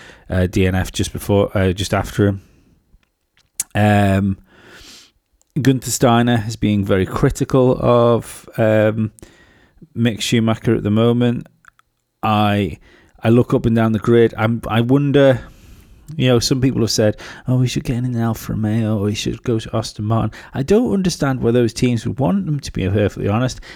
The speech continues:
I realise the name's there, but a name can only get you so far. And I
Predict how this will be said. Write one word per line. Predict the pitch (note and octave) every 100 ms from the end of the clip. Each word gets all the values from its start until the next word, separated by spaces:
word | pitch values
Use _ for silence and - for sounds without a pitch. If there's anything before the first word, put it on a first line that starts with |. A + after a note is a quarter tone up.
| -
I | C#3+
realise | F3 G3+ F#3 B2 G2+ -
the | G2+
name's | G2+ G2+ B2+ C3 A2
there, | F2+ G2
but | A2+ A#2
a |
name | C3+ D3+ E3+
can | D#3
only | A2 G2
get | G2+ -
you | F2+
so | - A2
far. | - D3 B2+ A2+ - -
And | -
I | A#2+